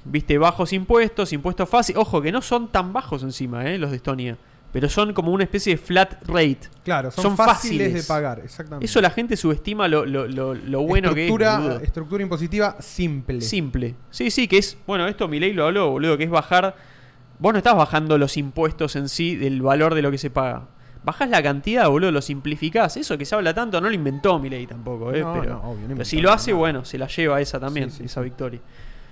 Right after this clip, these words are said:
Speaker 1: Eh, y para mí, boludo, nosotros tenemos,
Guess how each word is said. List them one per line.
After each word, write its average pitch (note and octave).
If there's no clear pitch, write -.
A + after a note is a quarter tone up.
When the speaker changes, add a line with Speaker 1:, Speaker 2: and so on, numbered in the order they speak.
Speaker 1:
Eh, C3
y D3
para D#3+
mí, C#4
boludo, A#3+
nosotros A3
tenemos, G#3+